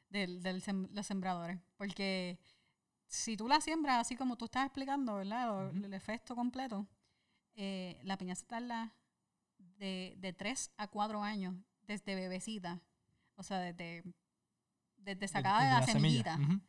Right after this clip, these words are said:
Speaker 1: De tres a cuatro años en, en que esa planta crezca y te dé una, una piña.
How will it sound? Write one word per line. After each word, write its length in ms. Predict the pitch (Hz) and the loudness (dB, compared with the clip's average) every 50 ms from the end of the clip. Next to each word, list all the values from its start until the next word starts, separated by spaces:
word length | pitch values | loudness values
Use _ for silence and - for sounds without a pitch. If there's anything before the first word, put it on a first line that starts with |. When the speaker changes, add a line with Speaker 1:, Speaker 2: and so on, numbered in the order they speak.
| _ _ _ _ _ | _ _ _ _ _
Speaker 1:
De 160 | - 196 202 190 | -6 -4 -4 -2
tres 160 | 190 190 214 | 0 0 0
a 80 | 247 | 2
cuatro 240 | - 269 254 262 262 | 2 0 0 2 2
años 320 | 269 285 302 285 262 247 226 | 2 2 2 2 2 0 0
en, 260 | 214 196 196 202 208 - | 0 0 0 -2 -4 -4
en 340 | - 190 196 196 190 190 180 - | -2 0 0 0 0 0 -2 -4
que 120 | - 196 | -6 -6
esa 180 | 185 - 208 208 | -2 -2 -2 0
planta 320 | 240 240 247 - 240 220 | 0 -2 0 0 -2 0
crezca 460 | 202 214 285 - - - 285 294 311 - - - - _ _ _ | 0 -2 -2 -2 -2 0 0 0 0 0 -6 -20 -20 _ _ _
y 140 | 247 233 | -8 -4
te 160 | 196 226 208 190 | -2 0 0 2
dé 260 | 202 226 262 254 - - | 2 0 0 -2 -4 -4
una, 640 | 214 202 208 208 208 214 214 208 196 190 180 160 - - | -4 -2 -2 0 0 0 0 0 0 -2 -4 -6 -8 -6
una 220 | 202 202 208 208 | -4 -4 -2 -2
piña. 380 | - 202 202 190 180 170 175 | -2 -2 -2 0 0 -2 -2